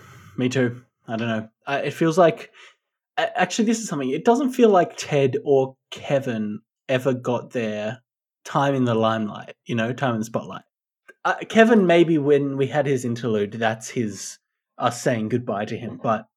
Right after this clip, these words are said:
for Ted, I still feel like there's something else there, you know?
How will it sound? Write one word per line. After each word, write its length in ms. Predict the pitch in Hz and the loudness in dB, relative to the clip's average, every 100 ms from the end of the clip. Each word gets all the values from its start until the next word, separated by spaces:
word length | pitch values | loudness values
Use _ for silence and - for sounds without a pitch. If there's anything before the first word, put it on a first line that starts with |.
| _ - - _ | _ -20 -20 _
for 100 | 135 | -8
Ted, 300 | - 180 143 | 0 2 4
I 120 | 110 | 0
still 220 | - 151 151 | 0 0 2
feel 160 | 160 | 4
like 160 | 143 135 | 2 2
there's 180 | 131 - | -4 -4
something 260 | 135 131 123 | -6 -4 -4
else 200 | 123 - | -4 -4
there, 360 | 120 113 107 120 | -4 -4 -10 -10
you 100 | 117 | -2
know? 260 | 110 120 | 0 0